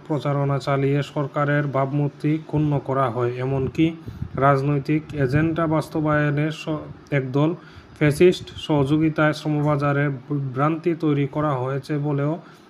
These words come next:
তাদের অভিযোগ। তবে এবার সময় এসেছে ঐক্যবদ্ধভাবে এগিয়ে যাওয়ার।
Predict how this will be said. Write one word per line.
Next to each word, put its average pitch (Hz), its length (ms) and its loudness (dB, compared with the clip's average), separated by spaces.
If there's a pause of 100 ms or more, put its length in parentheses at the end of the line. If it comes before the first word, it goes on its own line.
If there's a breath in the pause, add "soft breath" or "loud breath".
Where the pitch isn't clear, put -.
(180 loud breath)
তাদের 139 360 2
অভিযোগ। 127 480 0 (100)
তবে 143 400 0
এবার 143 320 0 (600 loud breath)
সময় 147 280 2
এসেছে 156 300 -2
ঐক্যবদ্ধভাবে 160 880 0 (180)
এগিয়ে 135 340 2
যাওয়ার। 123 300 0